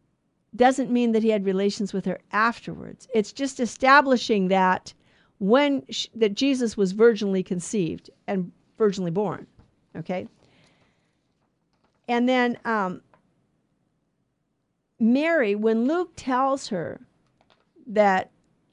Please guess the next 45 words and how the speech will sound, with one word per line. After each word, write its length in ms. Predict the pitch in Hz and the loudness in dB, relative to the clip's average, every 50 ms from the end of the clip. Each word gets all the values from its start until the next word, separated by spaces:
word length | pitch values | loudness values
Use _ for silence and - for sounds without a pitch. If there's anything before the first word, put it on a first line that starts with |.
| _ _ _ _ | _ _ _ _
he 140 | - 240 226 | -4 -4 -2
brings 340 | 202 196 233 254 247 240 226 | 2 4 4 4 4 2 0
his 160 | - 226 226 | 0 0 0
announcement, 800 | 233 202 196 208 233 254 277 254 - - 190 180 180 170 - _ _ _ _ _ _ _ _ _ _ _ _ _ _ _ _ | 0 -2 -2 -2 -2 -4 -4 -6 -8 -8 -10 -10 -10 -12 -14 _ _ _ _ _ _ _ _ _ _ _ _ _ _ _ _
she 220 | - - 269 269 | -12 -8 -8 -6
says, 240 | - - 254 254 - | -2 -2 -4 -2 -2
"How 240 | 220 262 254 269 262 | -4 -2 -2 -2 -2
can 160 | - 262 233 | -4 -4 -4
this 160 | 226 220 - | -4 -6 -8
be, 240 | - - 262 240 202 | -8 -8 -4 -4 -4
since 260 | 190 - 190 190 - | -6 -6 -8 -6 -6
I 80 | 196 196 | -4 -4
know 160 | 202 196 185 | -4 -4 -4
not 220 | 185 185 - - | -4 -6 -8 -8
man?" 400 | - 220 226 190 - - - 202 _ _ _ _ _ _ _ _ - | -6 -6 -6 -6 -8 -12 -16 -20 _ _ _ _ _ _ _ _ -6
Well, 140 | 226 220 | -4 -2
Mary, 380 | 208 220 262 285 240 190 170 - | -2 0 0 0 0 0 -2 -2
you're, 220 | 185 185 185 185 - | -2 -2 -2 -2 -4
you're 160 | - 202 185 | -6 -6 -4
married. 520 | 185 196 240 269 240 180 160 170 190 196 190 | -2 0 2 2 2 2 0 -2 -4 -4 -2
You're, 240 | 190 185 180 180 - - 202 196 - - 214 | -2 -4 -4 -4 -6 -4 -6 -6 -4 -6 -8
she 180 | 185 - - 240 | -6 -4 -2 -2
was 100 | 220 208 | 0 2
already 240 | 233 247 269 247 | 2 0 0 0
married, 240 | 226 226 208 165 160 | -2 -2 -2 -4 -2
by 120 | 165 180 170 | -2 -4 -4
the 80 | - | -4
way. 80 | - 151 | -6 -10
She's 200 | - - 214 196 | -10 -10 -10 -8
betrothed. 480 | - 226 220 - - 302 214 160 - | -8 -8 -6 -2 0 0 0 0 -2
That's 240 | - 208 208 202 - | -2 -2 -2 -2 -2
not 220 | 277 277 262 220 - | -2 -2 -2 -2 -4
just 300 | - 226 220 - - 214 | -6 -8 -8 -6 -4 -4
a, 160 | 180 170 - _ - | -4 -4 -6 _ -4
an 100 | 196 180 | -2 -2
engagement. 480 | 180 175 190 202 190 175 - - - _ _ - - | 0 0 2 2 2 0 -2 -10 -14 _ _ -10 -2
That's 300 | 208 220 214 208 - - - | 2 2 2 2 2 -4 -2
a 60 | 202 | 0
marriage. 420 | 190 214 208 165 - - 202 - | 0 2 0 -2 -2 -6 -10 -6
The 80 | - 180 | -6 -4
contract 480 | - - 262 262 254 247 247 214 202 - | 0 2 2 2 2 0 -2 -4 -2 -2
has 120 | 190 180 | -4 -4
been 180 | - 185 180 180 | -4 -4 -2 -2
written 260 | 196 - - 180 208 | -4 -4 -4 -4 -4
up. 240 | 196 - - _ | -4 -4 -6 _